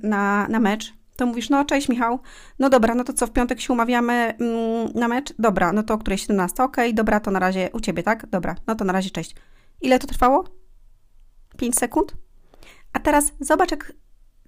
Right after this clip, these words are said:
kobieta dzwoni do kobiety i umawia się na piątek na przykład na wyjście na pizzę i pogaduchy. „No cześć Basiu,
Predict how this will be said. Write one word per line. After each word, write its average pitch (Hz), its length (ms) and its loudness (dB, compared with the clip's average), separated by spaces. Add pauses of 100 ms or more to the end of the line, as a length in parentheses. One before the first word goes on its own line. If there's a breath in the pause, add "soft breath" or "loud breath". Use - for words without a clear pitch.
(160)
kobieta 277 680 2
dzwoni 233 320 0
do 226 100 0
kobiety 262 320 0
i 196 80 0
umawia 226 260 2
się 214 280 -2
na 170 100 -4
piątek 254 440 -4
na 165 80 -2
przykład 220 640 -2
na 196 340 4
wyjście 190 520 -2
na 160 200 0
pizzę 190 460 -2
i 190 80 -4
pogaduchy. 170 460 -4 (680 loud breath)
„No 339 200 8
cześć 453 340 4
Basiu, 220 520 2